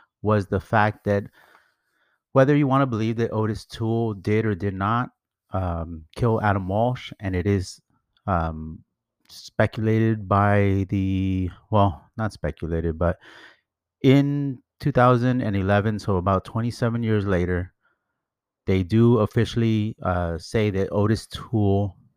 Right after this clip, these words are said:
convicted, uh, did the murder of Adam Walsh. But there are other stories that another infamous serial killer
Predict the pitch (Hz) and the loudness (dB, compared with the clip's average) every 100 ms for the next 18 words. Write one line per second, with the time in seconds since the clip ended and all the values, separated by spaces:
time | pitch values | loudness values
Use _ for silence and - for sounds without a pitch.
0 | _ _ - 95 107 107 - 113 107 98 | _ _ -10 -2 -2 -2 -6 -6 -2 -2
1 | 92 _ _ _ _ 123 101 101 92 104 | -2 _ _ _ _ -2 0 -4 0 0
2 | 101 87 95 90 87 92 92 107 110 - | 0 0 0 0 -2 -2 -2 -2 -4 -10
3 | _ _ _ _ _ _ _ _ _ 104 | _ _ _ _ _ _ _ _ _ -2
4 | - 101 104 117 113 113 - 110 98 110 | 2 2 4 4 2 0 -2 -4 -2 -2
5 | 110 101 95 92 101 104 113 107 95 110 | -2 -2 -4 0 0 0 -2 -4 -6 -6
6 | 104 - - 113 120 120 - 127 131 131 | -6 -8 -4 0 0 0 -2 0 0 -2